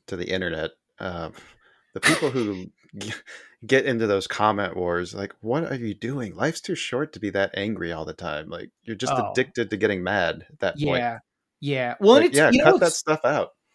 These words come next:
Speaker 2: Yeah, but it's, and it's interesting on that because I, I mean, I, I, I get, at least I get the political side of it because it's very emotional and, and people can,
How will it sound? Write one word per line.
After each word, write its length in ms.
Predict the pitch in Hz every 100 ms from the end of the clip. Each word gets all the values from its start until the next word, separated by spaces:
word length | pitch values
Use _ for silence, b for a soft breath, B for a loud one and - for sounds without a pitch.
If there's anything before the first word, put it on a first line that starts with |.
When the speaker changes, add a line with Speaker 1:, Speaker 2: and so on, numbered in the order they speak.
| _ -
Speaker 2:
Yeah, 380 | 185 220 180
but 140 | 175 214
it's, 160 | 220
and 240 | - 214 220
it's 160 | 214
interesting 480 | 254 247 262 - 190
on 140 | 151 139
that 200 | 131 -
because 340 | 175 196 180 _ _ _ _ _
I, 280 | 202 208 220
I 20 |
mean, 340 | 226 208 190 151 B B _ _ _ _ _ _ -
I, 100 | - _ -
I, 80 | - -
I 60 | 202
get, 220 | 269 -
at 160 | - 190
least 240 | 285 370 415
I 120 | 254
get 260 | 127 143
the 80 | -
political 560 | 139 139 123 127 135 151
side 300 | - 147 147
of 80 | 151
it 180 | 151
because 260 | 151 139 143
it's 140 | 123
very 220 | - 156 165
emotional 760 | 139 131 135 147 139 139 139
and, 160 | 131 127
and 180 | 123
people 340 | 120 147 139 143
can, 280 | 139 127